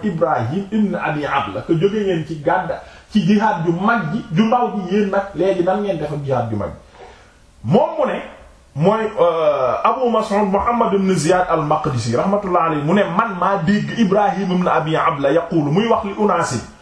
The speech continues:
ci ay nit ñoo xam ne jaa'u min al-ghazwi, dañoo jóge woon benn xare. Mu, mu naan leen,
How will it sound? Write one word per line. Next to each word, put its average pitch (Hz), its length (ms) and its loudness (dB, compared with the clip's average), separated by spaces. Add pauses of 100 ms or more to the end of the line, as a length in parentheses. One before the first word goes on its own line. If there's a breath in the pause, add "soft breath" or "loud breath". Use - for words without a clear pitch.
(360 loud breath)
ci - 140 0
ay 339 200 0
nit 302 140 -2
ñoo 254 160 2
xam 190 200 -8
ne 170 140 -6
jaa'u 202 340 0
min 180 140 0
al-ghazwi, 143 440 0
dañoo 190 260 4
jóge 190 160 -2
woon 170 160 2
benn 143 240 0
xare. - 260 -2 (1600 soft breath)
Mu, 151 140 -6 (160)
mu 165 160 4
naan 190 240 0
leen, 107 180 0